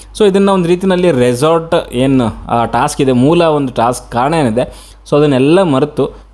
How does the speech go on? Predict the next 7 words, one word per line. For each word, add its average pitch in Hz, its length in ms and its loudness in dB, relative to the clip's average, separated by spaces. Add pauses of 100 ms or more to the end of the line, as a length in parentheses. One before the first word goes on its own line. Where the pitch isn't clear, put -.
(100)
so, 170 40 0
ಒಂದು 156 220 2
ರೀತಿಯಲ್ಲಿ 156 500 2
ಟಾರ್ಚರ್ 143 500 -2
ಕೊಡಬೇಕು 135 560 0
ಅನ್ನೋ 127 240 2
ಒಂದು 151 280 0